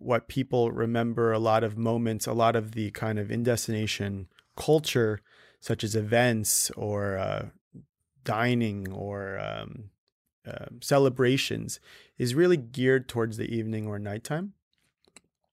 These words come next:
And if you think about it, right, you go to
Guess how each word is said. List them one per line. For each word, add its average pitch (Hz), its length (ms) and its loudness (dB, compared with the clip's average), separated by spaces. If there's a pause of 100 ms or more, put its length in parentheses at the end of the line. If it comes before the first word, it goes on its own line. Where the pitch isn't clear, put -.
(320)
And 127 360 2 (380)
if 127 120 0
you 135 80 4
think 180 240 0
about 117 260 6
it, 113 60 2
right, 117 200 4
you 117 140 0
go 117 280 4
to 110 480 -2